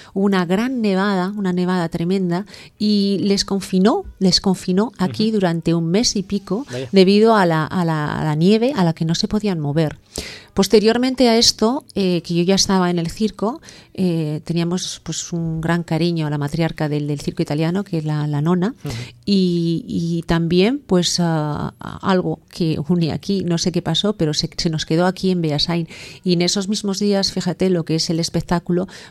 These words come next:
Speaker 1: pues que, pues, Marco, que es, eh, uno de los, de los, de los payasos, pues ese mismo día actuó e hizo reír a la gente, no sé, es como, y, y aquel día estuvo absolutamente lleno,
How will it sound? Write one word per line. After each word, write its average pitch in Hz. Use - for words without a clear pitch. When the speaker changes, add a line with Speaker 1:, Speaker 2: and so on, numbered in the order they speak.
Speaker 1:
pues 151
que, 127
pues, -
Marco, -
que 113
es, -
eh, -
uno 151
de 143
los, 139
de 147
los, 139
de 139
los 127
payasos, 165
pues 156
ese 165
mismo 180
día 185
actuó 165
e 165
hizo 165
reír 156
a 147
la 143
gente, 165
no 160
sé, -
es -
como, 156
y, 170
y 226
aquel 170
día 175
estuvo 185
absolutamente 180
lleno, 165